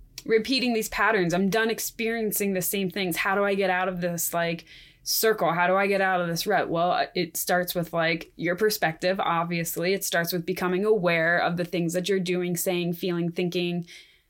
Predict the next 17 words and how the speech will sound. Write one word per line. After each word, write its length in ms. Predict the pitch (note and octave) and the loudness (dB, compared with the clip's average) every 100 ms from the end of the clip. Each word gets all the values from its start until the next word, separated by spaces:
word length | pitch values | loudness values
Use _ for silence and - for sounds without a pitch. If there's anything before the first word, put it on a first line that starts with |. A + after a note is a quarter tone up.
| _ _ - | _ _ -6
um, 540 | F3 E3+ E3+ E3+ E3+ F#3 - | 0 2 2 0 0 -2 -2
the 160 | F#3 | 0
way 300 | F3+ F#3+ F#3 | 2 2 2
that 200 | F3+ F3 | 2 0
you 160 | - F3+ | 0 -2
treat 280 | E3+ G3 G3+ | -2 -2 0
yourself, 560 | G3+ F3+ F3+ F3+ G#3+ | -2 0 2 2 2
you 80 | G3 | -4
treat 200 | E3+ G3+ | -4 -4
your 120 | - | -2
body, 280 | F3 E3+ F#3 | 0 2 2
you 140 | F#3+ F3 | 0 -2
treat 280 | - E3 | -4 -2
those 200 | F#3 F3+ | 0 0
around 380 | E3+ E3 D#3+ F3 | 0 -2 -2 -2
you, 100 | G#3+ | 0
like, 320 | F3+ D#3+ D#3+ | 0 -2 -4